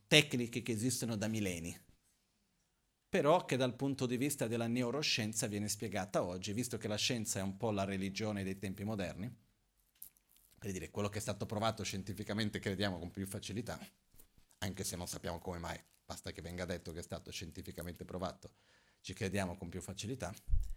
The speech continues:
Ci sono state ricerche fatte dal, dal punto di vista della neuroscienza che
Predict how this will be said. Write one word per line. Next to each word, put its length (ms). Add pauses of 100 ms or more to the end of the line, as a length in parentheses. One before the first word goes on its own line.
(1160)
Ci 140
sono 100
state 640 (360)
ricerche 920
fatte 720
dal, 160
dal 180
punto 280
di 60
vista 140
della 220
neuroscienza 800
che 380